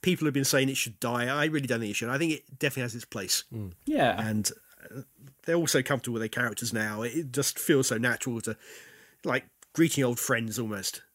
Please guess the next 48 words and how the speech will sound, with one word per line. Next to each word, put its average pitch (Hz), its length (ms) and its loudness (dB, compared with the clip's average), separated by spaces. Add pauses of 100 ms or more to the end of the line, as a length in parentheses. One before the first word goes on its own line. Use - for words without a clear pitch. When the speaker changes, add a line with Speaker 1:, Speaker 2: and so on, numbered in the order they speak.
Speaker 1:
A - 60 -12
bit 139 160 2
of 135 60 -2
fun 131 160 0
along 123 220 0
the 120 100 0
way. 117 400 0 (200)
Okay, 110 280 -2
it's 101 120 -8
not 110 160 -2
at 107 60 -8
its 107 200 -6
height, 165 360 0 (540)
but - 240 0 (320)
it's - 200 -6
still 117 140 2
good 107 180 -2
time. 92 260 -4 (400)
Speaker 3:
Yeah, 220 340 4 (300)
whenever 160 520 4 (160)
there's 120 320 2
a 113 80 0
new 123 260 2
series, 123 500 4
you 123 60 0
know, 131 120 2
it's - 180 -2
always 143 380 2 (320)
Speaker 1:
Yeah. 107 240 6
Speaker 3:
it's - 100 0
always 262 260 4
fun. 196 240 2
Speaker 1:
Yeah. 87 160 -6 (120)
Speaker 3:
Even 202 220 4
if 170 100 4 (200)
the 151 120 6
episodes 135 440 2 (160)
themselves 120 460 0
aren't 113 160 -6 (160)
great, 113 400 0
like, 117 220 -4
the, 113 200 -2 (140)
you 135 120 -4
know, 104 280 -4
there's 120 160 -2
always 120 340 4 (460)
at 123 100 4
le-, 120 220 4